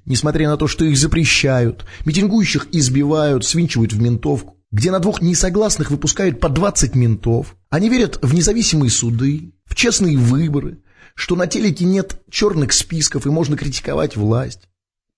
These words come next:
В общем, они верят в полное торжество демократии на территории Российской Федерации. Ну, а те, кто не верит, это, естественно, купленные Америкой предатели или агенты Моссад. Это, кстати, тоже, скорее всего, сурковский креатив.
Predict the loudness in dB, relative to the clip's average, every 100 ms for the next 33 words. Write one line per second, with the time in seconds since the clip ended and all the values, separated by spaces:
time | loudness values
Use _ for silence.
0 | -16 -10 -6 -4 -2 0 2 2 2 0
1 | -2 -2 0 2 2 0 0 0 0 -2
2 | -2 0 0 0 -2 -2 -2 -2 -2 -4
3 | 0 0 0 0 -2 -4 -4 -6 -12 -10
4 | -6 -6 -6 -12 -8 -2 0 0 0 0
5 | 2 2 0 -2 0 0 0 0 0 0
6 | -2 -4 -2 2 2 2 2 0 0 0
7 | 0 0 2 0 2 2 2 2 2 2
8 | 2 2 2 2 2 0 -4 -8 -14 _
9 | _ -20 -16 -6 -2 0 0 2 2 2
10 | -2 -14 _ _ -2 2 2 0 0 -2
11 | 0 0 2 0 -2 -4 -6 -4 0 0
12 | 0 -10